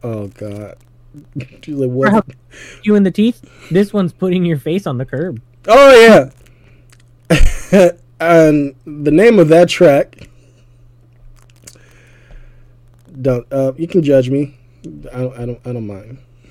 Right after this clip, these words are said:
Speaker 1: <laughs> The other track was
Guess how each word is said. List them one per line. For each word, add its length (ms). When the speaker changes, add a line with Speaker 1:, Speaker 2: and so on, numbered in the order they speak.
Speaker 1:
<laughs> 120
The 640
other 200
track 320
was 560